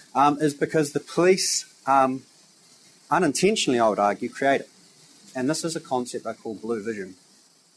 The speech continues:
Now, before, <laughs> I'm gonna make a disclaimer here. Firstly, the New Zealand police are excellent. Absolutely excellent. Um, if you look at them,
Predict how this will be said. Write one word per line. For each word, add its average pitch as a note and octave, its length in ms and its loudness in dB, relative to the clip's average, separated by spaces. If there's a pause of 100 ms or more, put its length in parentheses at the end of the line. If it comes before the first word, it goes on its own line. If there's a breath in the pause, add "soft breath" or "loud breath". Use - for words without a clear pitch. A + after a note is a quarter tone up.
(840)
Now, D#3+ 260 2 (360)
before, - 280 -6
<laughs> - 20 2
I'm F3+ 100 6
gonna G3+ 100 6
make G3+ 200 2
a E3+ 40 2
disclaimer E3+ 460 2
here. C3 180 -8
Firstly, F3+ 500 2
the C#3+ 100 -2
New C#3+ 100 2
Zealand F#3+ 300 2
police D3+ 380 0
are D3+ 240 4
excellent. E3+ 420 -2 (960)
Absolutely E3+ 680 2
excellent. B2+ 580 -2
Um, C3 300 2
if C#3+ 160 -12
you D#3+ 100 6
look F3 180 4
at F3 160 0
them, D#3+ 340 2